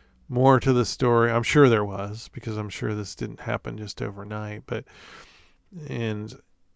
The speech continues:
and it just didn't, the conversation just didn't occur around me, but he finally did. He said, "Well, you know,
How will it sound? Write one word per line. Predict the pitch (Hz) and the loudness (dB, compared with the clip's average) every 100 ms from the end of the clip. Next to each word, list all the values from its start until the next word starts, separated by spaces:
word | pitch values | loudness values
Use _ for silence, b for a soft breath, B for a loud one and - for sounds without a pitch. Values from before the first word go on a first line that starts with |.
| _ | _
and | 143 120 | -6 -4
it | 113 | -4
just | 110 - | -6 -6
didn't, | 120 107 - _ | -6 -6 -12 _
the | - | -6
conversation | 131 131 120 104 120 - 107 | 2 4 4 4 0 0 -6
just | 104 101 | -6 -6
didn't | 117 104 | -8 -8
occur | 107 - 127 110 - _ - | -10 -8 -6 -6 -10 _ -10
around | 101 98 98 | -8 -10 -12
me, | 101 101 | -14 -10
but | 104 107 - _ _ _ _ _ _ _ _ _ _ B B B B B B | -8 -10 -12 _ _ _ _ _ _ _ _ _ _ B B B B B B
he | 135 | 0
finally | 139 151 151 | 4 6 8
did. | 127 127 | 6 6
He | 123 | 4
said, | - 120 117 107 | 4 2 2 2
"Well, | 123 127 131 127 - 135 | 2 4 4 2 -4 -10
you | 127 | -6
know, | 110 104 104 113 | -4 -2 -4 -6